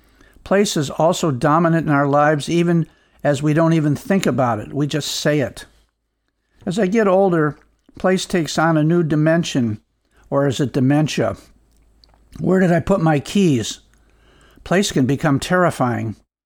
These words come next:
Not long ago, I purchased a used car to take to my daughter in Seattle. My son was staying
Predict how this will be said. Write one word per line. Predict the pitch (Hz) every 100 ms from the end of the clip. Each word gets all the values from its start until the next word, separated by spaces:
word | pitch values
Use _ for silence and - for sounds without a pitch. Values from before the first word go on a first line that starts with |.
| _ _ _ _ _ -
Not | 156 160
long | 156 170 170
ago, | 156 165 170
I | 147
purchased | - 165 - 151 160
a |
used | 151 165 151 -
car | 190 165
to | 135
take | 127 143 151
to |
my | 143 139
daughter | 135 143 147 147
in | 135
Seattle. | 151 151 160 113 113 _ _ _ _ _ _ _ _
My | 139 143
son | - 175 165
was | 147
staying | - 165 160 156 147